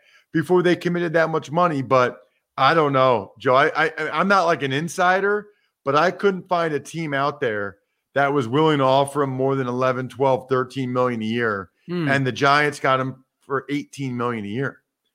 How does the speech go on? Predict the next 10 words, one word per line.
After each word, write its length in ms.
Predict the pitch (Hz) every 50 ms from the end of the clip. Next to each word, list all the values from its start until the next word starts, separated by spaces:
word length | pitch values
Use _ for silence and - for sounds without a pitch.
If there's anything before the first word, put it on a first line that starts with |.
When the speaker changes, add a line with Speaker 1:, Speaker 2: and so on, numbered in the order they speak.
| _ _ -
Speaker 1:
with 160 | 127 - -
Speaker 2:
Wow. 240 | - 131 139 135 123
Speaker 1:
forty 160 | 160 156 151
million 420 | 147 151 151 151 147 143 139 135
guaranteed. 640 | 131 139 139 131 123 117 117 - - 156 143 120 - - - - - _
It 160 | - 180 170 -
feels 380 | - 247 277 277 269 254 196
like 180 | 240 226 196 165
with 200 | 185 160 131 -
Golladay 720 | - 151 160 185 196 208 202 202 202 208 214 214 208